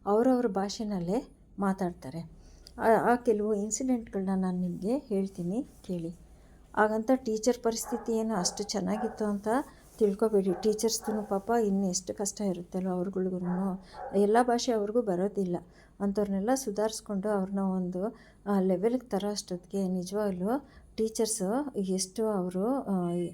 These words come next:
ಎಫರ್ಟ್ ಹಾಕಿರ್ತಾರೆ ಅನ್ನೋದನ್ನ, ಆ, ಯೋಚನೆ ಮಾಡಿ. ಆ, ಕೆಲವು ಮಕ್ಕಳಿಗೆ ಅವಾಗ ಎ ಬಿ ಸಿ ಡಿನಲ್ಲಿ ಕೆಲವು, ಆ, ಲೆಟರ್ಸ್‌ನ ಅವ್ರಿಗೆ ಬರೆಯೋಕ್ಕೆ ಗೊತ್ತಾಗ್ತಿರಲ್ಲ,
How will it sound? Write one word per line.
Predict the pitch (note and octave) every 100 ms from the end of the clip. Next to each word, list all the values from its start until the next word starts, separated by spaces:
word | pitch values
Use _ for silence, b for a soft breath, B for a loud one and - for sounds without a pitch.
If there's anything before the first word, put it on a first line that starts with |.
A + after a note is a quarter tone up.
| -
ಎಫರ್ಟ್ | F#3 F#3+ B3 B3
ಹಾಕಿರ್ತಾರೆ | F3+ F#3 F3+ - F3+
ಅನ್ನೋದನ್ನ, | F3+ F3 F3 F3 F#3 C#4 B B B
ಆ, | - F#3 F3
ಯೋಚನೆ | F3 G3 F#3+ F3+
ಮಾಡಿ. | F3 E3 E3 - - - - - - -
ಆ, | G#3+
ಕೆಲವು | G#3 A#3 B3+ D4
ಮಕ್ಕಳಿಗೆ | C4 G#3+ G#3+ G3+ F3+
ಅವಾಗ | F3+ F#3 F3 E3+
ಎ | G#3 G3+
ಬಿ | G#3+
ಸಿ | A#3+ A#3
ಡಿನಲ್ಲಿ | G#3+ G3+ F#3+ E3+ F3 C4 - - - -
ಕೆಲವು, | B3 C4 C#4
ಆ, | A#3+ G#3+ G3 F#3
ಲೆಟರ್ಸ್‌ನ | F#3+ G3 G3 C4 - A#3 A3+
ಅವ್ರಿಗೆ | G3 G#3
ಬರೆಯೋಕ್ಕೆ | G#3 G3 F#3 G3
ಗೊತ್ತಾಗ್ತಿರಲ್ಲ, | F#3 F3+ F#3 - E3+ E3+ E3+